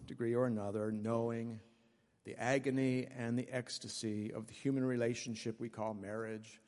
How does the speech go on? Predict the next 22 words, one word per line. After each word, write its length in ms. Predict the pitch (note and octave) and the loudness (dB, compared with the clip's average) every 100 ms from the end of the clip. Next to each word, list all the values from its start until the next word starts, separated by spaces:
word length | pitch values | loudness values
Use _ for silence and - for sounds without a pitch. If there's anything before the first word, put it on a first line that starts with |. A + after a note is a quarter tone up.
| _ _ - | _ _ -12
or 160 | G2+ | -10
committed 440 | G2 G#2 G#2+ A2 A2 | -8 -6 -2 -2 -4
partnership. 640 | G#2+ F2+ E2+ E2 D#2+ D2+ - _ _ _ _ _ _ _ - _ _ - | -6 -6 -8 -10 -10 -12 -14 _ _ _ _ _ _ _ -20 _ _ -4
As 120 | A2 | -2
Christ's 380 | - C#3+ C#3+ - | 6 6 6 2
church, 560 | - D#3 C#3 - - - - - - - | 6 8 8 4 -8 -12 -20 -20 -20 -2
we 100 | B2+ | 0
hold 300 | A2 D3+ E3+ | 8 10 12
up 160 | D#3+ - | 10 6
such 340 | - D3 - | 2 0 0
unions 680 | C3 C#3+ C#3 B2 A#2+ A2 - - - _ | 2 4 4 2 0 -2 -6 -16 -20 _
as 140 | - A2+ | -2 -2
a 40 | |
glorious 640 | G2+ A#2+ C#3+ D#3 E3+ E3 - | 0 6 8 8 8 4 2
gift, 540 | - B2+ C3 - - - _ _ _ | 2 2 2 -6 -16 -20 _ _ _
a 60 | A2+ | 0
means 540 | A2+ D3+ E3+ F3+ F3+ | 4 6 6 4 2
by 140 | - A2+ | 0 2
which 300 | A2+ - - | 0 -2 -2
God 460 | A#2+ A#2+ B2 B2 - | 0 0 0 -4 -6
mediates 760 | C3+ C#3+ D3+ C#3 C3 B2+ - - | 0 0 2 4 4 2 -4 0
not, 280 | B2+ F3 | 2 4